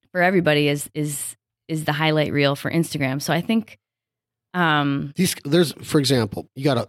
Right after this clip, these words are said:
Speaker 2: a hot girl. She's beautiful.
Speaker 1: Yeah.
Speaker 2: She got her shirt pulled up a little bit and you can see her stomach. And on that picture with her stomach there,
Speaker 1: And look
Speaker 2: she's
Speaker 1: how many likes she has just because of that.
Speaker 2: Yes.
Speaker 1: That's what's
Speaker 2: And
Speaker 1: interesting
Speaker 2: then,
Speaker 1: to me.
Speaker 2: and then all of a sudden there's a holster that's attached to her pant, her belt line.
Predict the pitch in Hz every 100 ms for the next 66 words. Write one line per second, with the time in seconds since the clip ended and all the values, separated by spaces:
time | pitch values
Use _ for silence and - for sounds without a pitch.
0 | _ 110 - 151 127 113 101 - - 117
1 | 139 131 107 - - 151 120 - - _
2 | - - 151 135 151 135 - 127 120 -
3 | 120 120 120 117 110 113 135 117 - 120
4 | 117 110 120 135 147 135 - 147 - 120
5 | 120 117 - 139 127 120 117 208 220 202
6 | 180 180 185 - 175 151 151 156 - 156
7 | 143 139 - 170 151 95 - - _ 175
8 | 170 156 156 185 214 208 208 139 156 170
9 | 185 170 156 - 147 139 139 127 - 175
10 | 175 - 120 117 117 123 135 139 - 139
11 | 131 131 151 - 131 123 143 117 104 101